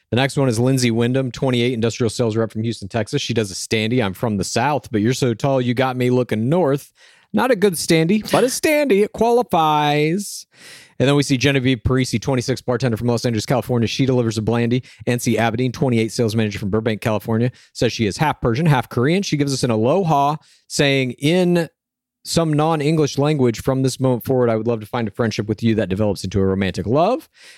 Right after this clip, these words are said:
And then Susie Evans, twenty-eight, wedding video-, videographer from Virginia Beach,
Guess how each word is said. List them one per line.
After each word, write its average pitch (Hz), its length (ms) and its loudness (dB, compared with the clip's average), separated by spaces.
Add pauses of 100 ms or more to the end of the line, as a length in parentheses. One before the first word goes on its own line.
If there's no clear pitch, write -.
And 113 140 0
then 127 140 2
Susie 202 360 2
Evans, 139 300 0
twenty-eight, 135 380 2
wedding 131 280 0
video-, 127 380 0 (100)
videographer 127 600 0
from 117 180 -2
Virginia 110 380 0
Beach, 123 280 -2